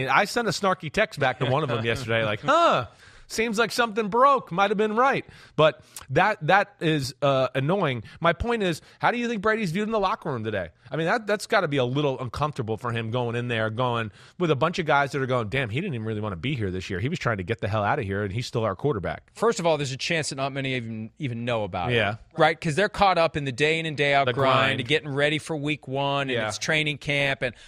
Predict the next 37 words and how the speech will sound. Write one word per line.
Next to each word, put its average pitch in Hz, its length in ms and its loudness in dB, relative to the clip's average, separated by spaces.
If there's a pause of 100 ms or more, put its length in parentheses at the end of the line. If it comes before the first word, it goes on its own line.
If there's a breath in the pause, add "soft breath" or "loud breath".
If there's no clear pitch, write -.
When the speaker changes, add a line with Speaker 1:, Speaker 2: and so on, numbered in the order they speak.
(120)
Speaker 2:
a 151 80 0
lot 247 240 -2
of 185 60 -2
guys 165 300 2
just 170 240 -4
aren't 165 160 -2
engaged 143 640 -2
in 143 100 -6
the 135 60 -6
news 135 480 -4
the 135 120 -8
way 131 260 -2
that 123 160 -12
the 127 100 -6
ardent 127 320 -2
fans 131 440 -4
are. 113 240 0
Speaker 1:
No, 123 280 2
Speaker 2:
But 117 80 -12
Speaker 1:
they're 120 180 -4
Speaker 2:
I 277 120 6
Speaker 1:
not. 302 80 4
Speaker 2:
assume 269 440 0
that 175 160 0 (140)
some 190 300 0
Speaker 1:
This 220 180 4
Speaker 2:
way, 190 80 4
Speaker 1:
one, 170 180 6
Speaker 2:
somehow, 202 240 4
it's 175 160 -2
trickled 160 340 -2
in. 151 60 2
Speaker 1:
this 160 220 2
one 113 200 -4
is 101 120 -14
for 110 140 -16
sure. - 260 -20